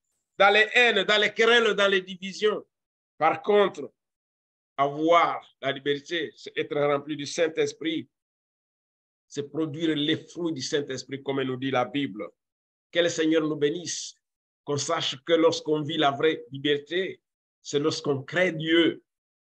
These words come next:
et lorsqu'on est rempli du Saint-Esprit. Et cette puissance nous transforme. Alléluia. Cette puissance nous montre et nous conduit vers la vraie liberté. La vraie liberté, c'est pas tomber dans le péché.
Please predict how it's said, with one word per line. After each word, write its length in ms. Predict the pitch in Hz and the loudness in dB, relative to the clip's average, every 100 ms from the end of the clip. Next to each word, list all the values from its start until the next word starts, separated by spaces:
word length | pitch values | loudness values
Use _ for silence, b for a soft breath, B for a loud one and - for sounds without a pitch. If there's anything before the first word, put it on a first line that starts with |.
| _ | _
et 80 | 143 | -2
lorsqu'on 340 | 143 - 143 | -2 -2 -2
est 80 | 139 | -2
rempli 300 | 135 127 135 | -4 -10 -10
du 80 | 127 | -8
Saint-Esprit. 760 | - 135 135 127 - 139 113 - | -6 -6 -8 -10 -8 -6 -6 -6
Et 80 | - | -2
cette 420 | 143 156 127 165 | 0 -2 -4 -8
puissance 540 | - 156 - 180 156 - | -6 -6 0 4 4 2
nous 160 | 143 | -2
transforme. 640 | 135 131 127 - 151 131 107 _ _ - | -2 -6 -10 -6 -4 -4 -6 _ _ -10
Alléluia. 520 | 120 123 139 156 107 B B | -4 -4 -2 -2 -4 B B
Cette 420 | - 196 180 180 | 0 0 2 -2
puissance 380 | - - 196 185 | -2 2 4 4
nous 140 | 175 170 | 2 2
montre 420 | 180 220 214 185 | 6 6 6 4
et 60 | |
nous 140 | 190 185 | 4 4
conduit 280 | 180 175 170 | 0 -2 2
vers 160 | 180 | 2
la 140 | 160 156 | 4 2
vraie 260 | 160 180 | 0 -2
liberté. 640 | 160 156 156 - 190 175 - _ _ | -2 -4 -8 -6 -6 -6 -10 _ _
La 140 | 143 | 2
vraie 180 | 147 185 | 4 2
liberté, 320 | 185 170 170 | 4 2 0
c'est 160 | 175 - | -4 -6
pas 100 | 175 | -6
tomber 280 | - 180 175 | -4 -2 2
dans 160 | 175 | 2
le 100 | 170 | 2
péché. 480 | - 180 - 208 160 | 0 -2 2 2 2